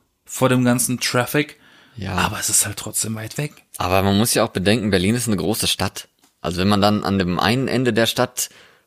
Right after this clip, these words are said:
Speaker 2: wohnt und an dem anderen Ende der Stadt arbeitet, das dauert natürlich dann auch voll lange, um dann dahin zu kommen. Dann
Speaker 1: Ja,
Speaker 2: muss man das
Speaker 1: glücklicherweise
Speaker 2: schon
Speaker 1: bin
Speaker 2: ein
Speaker 1: ich
Speaker 2: bisschen
Speaker 1: relativ zentral mit der Arbeit. Also,
Speaker 2: Ja,
Speaker 1: ähm,
Speaker 2: da muss
Speaker 1: ich
Speaker 2: man
Speaker 1: muss
Speaker 2: dann
Speaker 1: einfach
Speaker 2: schon
Speaker 1: nur
Speaker 2: mal
Speaker 1: in die Stadt
Speaker 2: abbiegen.
Speaker 1: reinfahren.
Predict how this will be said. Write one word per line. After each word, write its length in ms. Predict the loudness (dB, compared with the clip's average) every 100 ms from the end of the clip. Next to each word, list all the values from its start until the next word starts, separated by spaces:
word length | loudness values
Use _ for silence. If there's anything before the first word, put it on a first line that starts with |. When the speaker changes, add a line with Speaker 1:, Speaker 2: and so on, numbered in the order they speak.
| _ -6
Speaker 2:
wohnt 360 | 2 4 4
und 100 | 2
an 80 | 0
dem 140 | 0 0
anderen 240 | 0 2
Ende 220 | 2 2
der 100 | 2
Stadt 280 | 0 -2 0
arbeitet, 480 | 2 2 2 -2 -4
das 260 | -4 -4 0
dauert 260 | 4 4
natürlich 340 | 2 -2 -6 -4
dann 140 | -2
auch 180 | 0 -2
voll 220 | -2 0
lange, 380 | 0 -2 -4 -8 -14
um 160 | -8 -4
dann 180 | -2 -2
dahin 220 | -2 -2
zu 80 | -4
kommen. 300 | -2 -2 0
Dann 280 | -6 -6 -12 -20 -20 -16
Speaker 1:
Ja, 240 | -4 -2
Speaker 2:
muss 340 | 0 0 2 2
man 120 | 4
das 120 | 4
Speaker 1:
glücklicherweise 60 | 6
Speaker 2:
schon 140 | 6
Speaker 1:
bin 100 | 6
Speaker 2:
ein 60 | 4
Speaker 1:
ich 60 |
Speaker 2:
bisschen 120 | 4
Speaker 1:
relativ 260 | 2 2 0
zentral 540 | 0 -2 -2 -2 0 0
mit 120 | 0
der 120 | -2 -2
Arbeit. 400 | -6 -6 -8 -8
Also, 220 | -8 -4
Speaker 2:
Ja, 240 | -2 0 -2
Speaker 1:
ähm, 260 | -4 -8 -12
Speaker 2:
da 80 | -6
muss 120 | -4
Speaker 1:
ich 40 | 2
Speaker 2:
man 100 | 4
Speaker 1:
muss 80 | 4
Speaker 2:
dann 80 |
Speaker 1:
einfach 100 | 4 4
Speaker 2:
schon 60 |
Speaker 1:
nur 80 | 4
Speaker 2:
mal 40 |
Speaker 1:
in 40 | 2
die 40 | 0
Stadt 180 | -2
Speaker 2:
abbiegen. 160 | -2 0
Speaker 1:
reinfahren. 640 | 2 2 2 -4 -8 -10